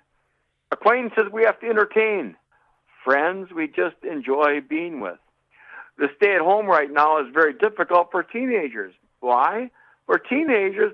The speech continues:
part of the socialization process is just to hang out.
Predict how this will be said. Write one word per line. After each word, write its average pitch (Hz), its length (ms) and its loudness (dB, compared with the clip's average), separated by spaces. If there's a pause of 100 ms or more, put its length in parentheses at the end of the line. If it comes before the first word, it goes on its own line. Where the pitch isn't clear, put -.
part 196 240 2
of 185 60 -10
the 185 200 -2
socialization 202 760 0
process 160 480 -2 (160)
is 151 160 -10
just 196 200 -2
to 175 220 -4
hang 208 260 -2
out. 254 380 -2